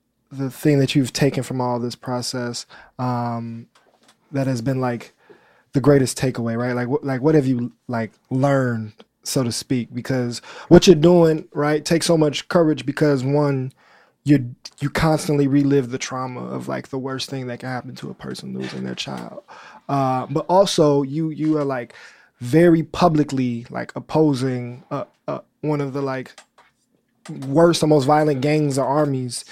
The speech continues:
in the country and therefore in the world, right? Like, Chicago politics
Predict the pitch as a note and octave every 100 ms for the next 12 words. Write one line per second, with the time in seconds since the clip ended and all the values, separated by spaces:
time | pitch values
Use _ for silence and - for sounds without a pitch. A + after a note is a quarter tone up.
0 | - - D3+ C#3 E3 D#3 - C#3+ C3+ C#3+
1 | B2+ C#3 C3+ B2 B2 D3 D#3 B2+ C3 C3+
2 | C3 C3 - - - - - D#3+ D3 D3
3 | D3+ D3 C#3 C#3+ -